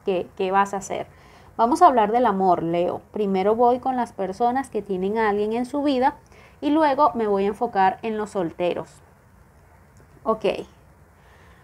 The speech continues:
Para quienes ya tienen a alguien en su vida, mira, aquí hay, eh,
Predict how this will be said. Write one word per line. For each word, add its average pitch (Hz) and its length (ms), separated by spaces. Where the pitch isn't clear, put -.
Para 247 260
quienes 254 300
ya 269 200
tienen 311 380
a 285 100
alguien 277 260
en 285 120
su 285 180
vida, 240 280
mira, 220 320
aquí 208 240
hay, 233 840
eh, 202 800